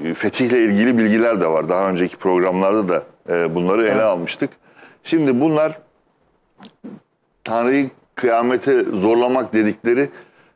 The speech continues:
Speaker 1: senaryonun peşindeler.
Speaker 2: Elon Musk'ın da tweetinde verseniz arkadaşlar. Onunla yorumunuzu merak ediyorum. Yani hani bunlar yaşanırken Elon Musk da zamanlaması manidar bir şekilde, evet, e,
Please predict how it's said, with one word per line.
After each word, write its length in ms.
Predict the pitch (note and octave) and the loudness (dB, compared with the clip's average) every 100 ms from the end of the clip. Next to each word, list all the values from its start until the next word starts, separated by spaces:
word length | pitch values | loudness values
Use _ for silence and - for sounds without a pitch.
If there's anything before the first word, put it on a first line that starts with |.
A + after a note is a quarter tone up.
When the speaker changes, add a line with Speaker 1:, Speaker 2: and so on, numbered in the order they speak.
| _ - | _ -10
Speaker 1:
senaryonun 580 | - C3 B2+ A2+ A#2+ | -4 -2 0 0 0
peşindeler. 760 | A#2+ A#2+ A2+ G#2 F#2+ E2+ D2 - - - | 0 -2 0 0 2 0 -4 -12 -18 -6
Speaker 2:
Elon 180 | D#3 G3 | -2 0
Musk'ın 360 | G#3+ A3+ - A#3 | 0 -2 -2 -4
da 60 | |
tweetinde 420 | A3 G#3+ G#3 G#3 G#3 | -2 0 0 0 0
verseniz 320 | G3 A#3 E3+ | 0 -2 -2
arkadaşlar. 480 | C3+ C3 A#2+ B2 A2+ | -2 -2 -2 -2 -2
Onunla 280 | C#3+ D3+ | -2 0
yorumunuzu 400 | D3 D3 C#3 B2 | 2 2 0 -2
merak 300 | C3 C3+ D3+ | 0 0 0
ediyorum. 240 | A#2+ G#2+ G#2+ | -2 -2 -2
Yani 200 | A2 A2 | -2 0
hani 220 | B2+ B2+ - - - | -2 -4 -6 -18 -10
bunlar 280 | C3 C#3+ E3+ | -4 0 0
yaşanırken 600 | D#3+ D3+ E3 B2 E3 D#3 | 0 -2 -4 -4 -4 -4
Elon 220 | C3 C#3 | -2 -2
Musk 340 | D3 D#3 - - | 0 -2 -2 -4
da 60 | |
zamanlaması 640 | C#3 C#3 C#3 C#3+ D3 D3 D3 | -2 0 0 0 -2 -2 -2
manidar 500 | C3 C3 C3 E3 D3+ | 0 0 0 0 -2
bir 60 | |
şekilde, 540 | B2+ A#2 - A2+ D3+ G#3 | -4 -8 -8 -6 -4 -2
evet, 220 | D3 G2+ - - _ _ _ | -2 -4 -8 -20 _ _ _
e, 340 | B2+ B2+ B2+ | -4 0 0